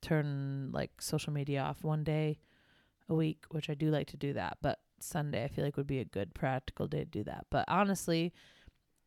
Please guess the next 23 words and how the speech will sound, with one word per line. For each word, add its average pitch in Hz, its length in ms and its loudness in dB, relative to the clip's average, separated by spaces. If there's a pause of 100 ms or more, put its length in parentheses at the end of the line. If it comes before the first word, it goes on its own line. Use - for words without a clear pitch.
(100)
on 147 140 -4
a 151 60 -4
Sunday, 214 460 6
I'm 170 160 -2
usually 247 280 0
with 208 180 2
Jordan. 151 600 0
I 165 60 0
could - 200 -4
completely 160 460 0
put - 180 -2
my 151 100 0
phone 143 260 -2
away, 131 220 -2
and 139 120 -4
I 131 60 -2
think 147 220 -4
that 143 120 -6
that - 140 -4
would 139 120 -6
be 135 140 -2
a 131 60 -2
good - 360 -6